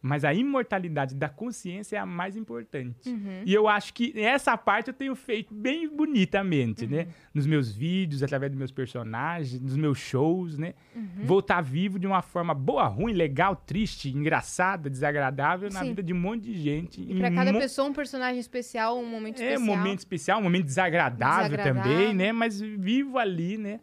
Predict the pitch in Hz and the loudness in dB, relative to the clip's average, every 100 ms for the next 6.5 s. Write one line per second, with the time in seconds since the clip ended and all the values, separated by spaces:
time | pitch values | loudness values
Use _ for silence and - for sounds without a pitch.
0 | _ 247 214 190 190 262 _ - 139 135 | _ -8 -6 -8 -10 -12 _ -4 2 4
1 | 135 127 156 170 226 226 269 - 143 113 | 4 4 2 2 0 0 -2 0 0 0
2 | - 131 120 98 147 180 196 - 208 220 | -4 -2 0 0 0 2 0 0 -2 -2
3 | - 262 214 285 - 320 - 277 233 233 | -2 2 4 4 2 0 2 2 2 2
4 | 247 220 262 254 233 220 214 143 107 101 | -2 0 0 0 0 -2 -2 -2 -2 -6
5 | 85 - 233 214 254 - 233 330 381 - | -10 -6 -6 -6 -10 0 4 4 2 4
6 | 226 180 151 - | 4 4 2 -2